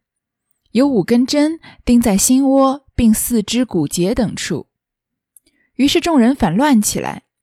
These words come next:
当作新闻，先报与薛姨妈、薛姨妈。薛姨妈先忙手忙脚的，薛蟠自然更乱起来，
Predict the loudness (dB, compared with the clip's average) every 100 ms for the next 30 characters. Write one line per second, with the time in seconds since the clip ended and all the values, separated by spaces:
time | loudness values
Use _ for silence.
0 | _ _ _ _ -6 -4 0 0 0 0
1 | 2 2 2 -2 -6 _ _ _ _ -4
2 | 0 2 2 0 -2 -2 0 0 -2 -4
3 | -8 -10 -2 0 0 -2 -4 -6 -10 _
4 | _ _ _ _ _ _ _ -12 -2 0
5 | 2 0 0 0 -2 -4 -2 -2 -2 -2
6 | -2 -4 -4 -8 -8 -12 -12 _ _ _
7 | _ _ _ -6 -4 -2 -2 -2 0 0
8 | 0 -2 -2 0 2 0 -4 -8 -10 -12